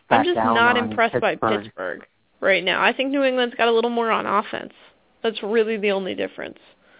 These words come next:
Speaker 2: Ugh.
Speaker 1: Um, it's, it's not pretty. It's just not pretty out there. <laughs>
Speaker 2: No.
Speaker 1: But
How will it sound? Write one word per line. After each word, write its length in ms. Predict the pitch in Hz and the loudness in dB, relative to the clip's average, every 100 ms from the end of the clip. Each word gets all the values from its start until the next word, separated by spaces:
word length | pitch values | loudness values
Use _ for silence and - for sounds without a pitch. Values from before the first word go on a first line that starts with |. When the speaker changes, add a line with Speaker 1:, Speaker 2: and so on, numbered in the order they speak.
| - - - | -20 -20 -6
Speaker 2:
Ugh. 380 | 143 135 - - | -2 -2 -2 0
Speaker 1:
Um, 580 | 220 226 226 202 202 220 - - _ _ _ _ _ _ - 101 _ - | 2 4 2 0 -6 -14 -20 -20 _ _ _ _ _ _ -20 -20 _ -6
it's, 400 | 269 285 269 247 - | -4 -2 -6 -8 -4
it's 320 | 269 262 - | -2 -2 -2
not 240 | 277 320 | 0 0
pretty. 420 | - 311 311 233 - _ - | 0 0 0 -6 -12 _ -8
It's 160 | 262 269 | -2 0
just 200 | 320 330 | 0 0
not 240 | 320 302 | 0 0
pretty 300 | 277 302 294 | -2 -2 -2
out 220 | 220 - | -4 -6
there. 580 | - - - - - 269 - | -6 -8 -8 -8 -6 -8 -12
<laughs> 60 | _ _ _ _ _ _ - - - | _ _ _ _ _ _ -20 -12 0
Speaker 2:
No. 340 | 156 156 110 - - - _ _ _ _ _ _ _ - 247 | 0 2 -2 -6 -20 -20 _ _ _ _ _ _ _ -12 0
Speaker 1:
But 400 | 254 247 240 - | 4 4 2 -4